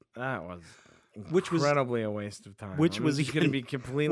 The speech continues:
Speaker 2: which,
Speaker 1: honest with you. I don't
Speaker 2: which
Speaker 1: under-
Speaker 2: was even better than your analogy, by
Speaker 1: No,
Speaker 2: the way.
Speaker 1: my analogy was simple and to the point. Yours was, I, I,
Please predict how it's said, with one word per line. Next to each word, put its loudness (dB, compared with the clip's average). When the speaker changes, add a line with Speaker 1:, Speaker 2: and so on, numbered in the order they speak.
Speaker 2:
which, 4
Speaker 1:
honest 2
with -8
you. 0
I 0
don't 0
Speaker 2:
which 8
Speaker 1:
under- 0
Speaker 2:
was 4
even 4
better 6
than 2
your 2
analogy, -2
by -8
Speaker 1:
No, -2
Speaker 2:
the 0
way. -2
Speaker 1:
my 4
analogy 2
was -4
simple -2
and -2
to -4
the -6
point. -4
Yours -4
was, -6
I, -2
I, 0